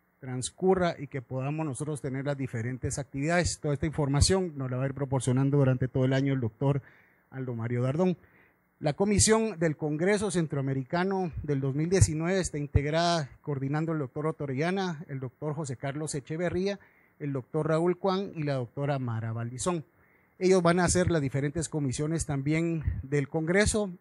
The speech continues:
Es un trabajo arduo. Nosotros como Junta Directiva fiscalizamos, auditoramos, eh, y hay miembros de la Junta Directiva que están también como parte de la comisión.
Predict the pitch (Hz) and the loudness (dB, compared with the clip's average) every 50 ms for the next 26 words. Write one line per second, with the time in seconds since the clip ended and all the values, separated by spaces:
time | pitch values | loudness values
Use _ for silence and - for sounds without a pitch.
0 | _ - 165 165 151 143 - - - - - _ _ _ - 170 160 165 165 160 | _ -8 -4 -2 -2 -2 -2 -4 -6 -8 -12 _ _ _ -2 0 0 0 0 -2
1 | 143 - 151 143 139 147 151 165 165 - - 175 170 156 147 139 135 127 120 - | -2 -2 -2 0 2 2 4 4 4 2 0 0 0 0 0 0 -2 -2 -4 -8
2 | _ _ _ _ _ _ - 160 180 196 190 175 175 175 180 175 175 - - _ | _ _ _ _ _ _ 4 6 6 6 6 4 2 0 0 0 -2 -6 -10 _
3 | _ _ _ _ _ 160 147 135 156 165 180 175 160 - 170 160 147 139 - 156 | _ _ _ _ _ -10 -8 -6 -6 -6 -4 -6 -4 -2 -2 -2 0 0 -2 -2
4 | 147 143 165 165 165 165 - - 190 190 190 185 180 175 139 - 151 123 - - | -2 -2 -2 -2 -2 -2 -2 0 2 2 4 4 2 2 0 -4 -4 -4 -4 -4
5 | 151 147 160 160 135 - 185 180 185 180 180 170 - 156 143 135 135 135 - 160 | -4 -2 0 4 6 6 6 6 4 2 -2 -2 -2 -4 -4 -6 -6 -8 -8 -6
6 | 156 160 175 180 190 190 185 170 - - _ _ _ _ - 147 143 139 135 135 | -4 -2 -2 -2 0 -2 -4 -4 -6 -10 _ _ _ _ -4 -2 -2 0 0 -2
7 | 131 131 123 - _ _ _ _ _ _ - 185 190 190 190 - 151 160 170 190 | -2 -4 -6 -10 _ _ _ _ _ _ 2 6 6 6 6 4 2 2 4 2
8 | 185 185 180 190 175 156 156 143 139 131 - 151 147 - 160 170 175 175 - - | 2 2 0 -2 -2 0 0 0 0 0 -2 0 2 2 2 2 2 0 -2 -4
9 | 185 170 175 165 160 - 139 127 - - 143 143 143 147 147 143 143 123 - - | -4 -2 -2 -2 -2 -4 -4 -6 -4 -4 -4 -2 -2 0 0 -2 -2 -4 -8 -12
10 | - - _ - 147 139 139 135 135 139 147 151 143 - 160 147 139 131 131 - | -16 -16 _ -10 -6 -6 -4 -4 -2 -2 -2 -4 -4 -6 -8 -6 -6 -8 -8 -8
11 | 127 120 113 - 131 131 127 123 120 120 117 - - 123 123 127 123 - 185 190 | -8 -8 -8 -8 -6 -4 -4 -4 -4 -4 -6 -8 -8 -6 -6 -4 -2 -2 -2 -2
12 | 180 143 | -2 -4